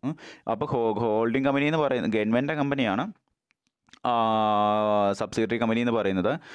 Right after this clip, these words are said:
ആ, ഹോൾഡിംഗ് കമ്പനി എന്ന് പറയുന്നത് സ്വകാര്യ വ്യക്തികളായിരിക്കും. ഉം. അപ്പോൾ സ്വകാര്യ വ്യക്തികളായിട്ടുള്ള ആളുകൾ എന്ത് ചെയ്യുന്നു വെച്ച് കഴിഞ്ഞാൽ ഗവൺമെൻറ് നഷ്ടത്തിലായിട്ടുള്ള കമ്പനികൾ ഏറ്റെടുത്തുകൊണ്ട് ആ ഒരു ബിസിനസ് ഓർഗനൈസേഷനെ ലാഭത്തിൽ എത്തിക്കുവാൻ വേണ്ടിയിട്ട്, ആ, ഗവൺമെൻറ് കമ്പനികളെ, ഏ, ഏറ്റെടുക്കുന്നു.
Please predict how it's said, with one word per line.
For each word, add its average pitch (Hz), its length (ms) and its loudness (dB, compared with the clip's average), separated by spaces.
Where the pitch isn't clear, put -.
ആ, 117 380 0
ഹോൾഡിംഗ് 117 340 0
കമ്പനി 131 160 2
എന്ന് 151 120 2
പറയുന്നത് 110 320 0
സ്വകാര്യ 104 400 0
വ്യക്തികളായിരിക്കും. 92 680 -2
ഉം. 160 120 0
അപ്പോൾ 147 160 0
സ്വകാര്യ 117 400 0
വ്യക്തികളായിട്ടുള്ള 143 580 0
ആളുകൾ 110 300 0
എന്ത് 110 100 0
ചെയ്യുന്നു 107 180 2
വെച്ച് 104 120 0
കഴിഞ്ഞാൽ 95 260 0
ഗവൺമെൻറ് 101 500 0
നഷ്ടത്തിലായിട്ടുള്ള 104 540 -2
കമ്പനികൾ 92 460 -2
ഏറ്റെടുത്തുകൊണ്ട് 87 680 0
ആ 113 80 -2
ഒരു 127 140 0
ബിസിനസ് 101 400 -2
ഓർഗനൈസേഷനെ 92 640 -2
ലാഭത്തിൽ 110 520 0
എത്തിക്കുവാൻ 98 340 -2
വേണ്ടിയിട്ട്, 85 420 -2
ആ, 123 80 0
ഗവൺമെൻറ് 113 440 0
കമ്പനികളെ, 101 640 0
ഏ, 104 100 2
ഏറ്റെടുക്കുന്നു. 107 560 0